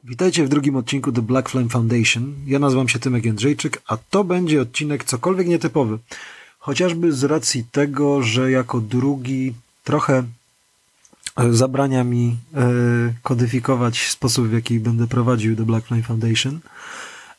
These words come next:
e, a trochę, że postanowiłem zaeksperymentować. Mianowicie w zeszłym roku uda-, ukazały się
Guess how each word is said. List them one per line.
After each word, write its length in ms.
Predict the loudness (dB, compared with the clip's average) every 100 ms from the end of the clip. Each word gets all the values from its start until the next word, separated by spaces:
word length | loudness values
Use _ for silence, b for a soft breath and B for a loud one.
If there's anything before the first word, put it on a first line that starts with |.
| -2
e, 300 | 2 2 0
a 120 | -4
trochę, 500 | -4 -2 0 2 2
że 120 | 0
postanowiłem 680 | 0 -2 0 0 2 0 0 -8 _ -4
zaeksperymentować. 1400 | 0 2 2 -2 0 0 2 0 0 0 -2 -6 -8
Mianowicie 500 | -4 -4 -2 0 2
w 60 | 2
zeszłym 380 | 2 0 -2 -2
roku 440 | -2 -2 -6 -6
uda-, 400 | -6 0 0 0 -4
ukazały 420 | -4 0 2 2
się 260 | 2 0